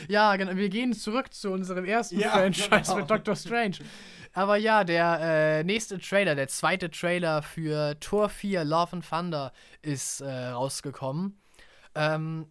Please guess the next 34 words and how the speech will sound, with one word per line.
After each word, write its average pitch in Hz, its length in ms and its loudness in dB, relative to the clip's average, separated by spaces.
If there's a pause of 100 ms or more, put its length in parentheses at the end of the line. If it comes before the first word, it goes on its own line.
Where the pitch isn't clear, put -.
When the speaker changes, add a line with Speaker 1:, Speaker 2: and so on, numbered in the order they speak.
Speaker 1:
ich 190 140 -4
fand 254 120 0
ihn 214 80 0
gut, 180 380 -8
Speaker 2:
Ja, 185 180 -6
ich 175 60 -8
Speaker 1:
den 196 100 0
Speaker 2:
fand 170 140 -2
ihn - 20 -6
Speaker 1:
Trailer. 190 240 4
Speaker 2:
auch 247 60 2
gut. 139 240 -10
Ja, 135 200 0 (160)
Speaker 1:
Äh, 160 60 -2
Speaker 2:
ja. 160 60 4
Speaker 1:
er 156 320 4
sah 170 180 4
auf 202 180 2
jeden 202 200 -2
Fall 175 400 -2
gut 175 280 -6
aus. 180 460 -2
Er 160 220 -2
war, 160 400 4
er 156 100 -2
war 165 80 4
natürlich 175 240 -2
auch 147 140 -6
witzig. 202 440 -6
Also 160 200 0
Speaker 2:
Ja. 107 80 -2
Speaker 1:
Taika 156 280 0
Waititis 156 640 -4
Handschrift 185 480 -4